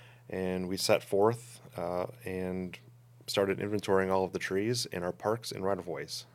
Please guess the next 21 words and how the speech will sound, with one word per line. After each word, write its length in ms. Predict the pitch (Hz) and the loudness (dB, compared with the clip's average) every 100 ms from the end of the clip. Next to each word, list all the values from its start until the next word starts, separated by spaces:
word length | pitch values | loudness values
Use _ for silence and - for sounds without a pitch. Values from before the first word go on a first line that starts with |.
| - | -18
And 380 | 95 92 90 90 | -10 -8 -6 -6
so 360 | - 95 90 87 - - - - - - | -2 2 0 -2 -10 -20 -20 -20 -12 2
Hope 200 | 104 - | 2 4
College, 560 | 110 101 120 131 - | 6 8 8 4 0
uh, 220 | 101 95 92 | -2 0 0
their 140 | 95 | -2
tech 200 | - 92 | -2 -6
department 380 | - 107 98 - | -4 -4 -4 -6
developed 360 | 90 95 95 - | 0 0 2 -2
an 60 | - | 0
app 240 | 92 104 | 0 0
called 200 | - 95 | 0 0
the 40 | 87 | 0
Tree 280 | - 101 | 0 0
sap, 380 | 101 - 101 - - - | 4 4 4 2 -8 -12
uh, 280 | 85 87 87 90 - | -4 -2 -2 -6 -10
trees 440 | - 101 101 120 113 | 0 2 4 2 2
and 120 | 92 | 0
then 140 | 90 | 0
app. 340 | - 90 - - - - - - - - - | 0 0 0 -4 -20 -20 -20 -20 -20 -20 -12
Um, 280 | 87 90 | -8 -8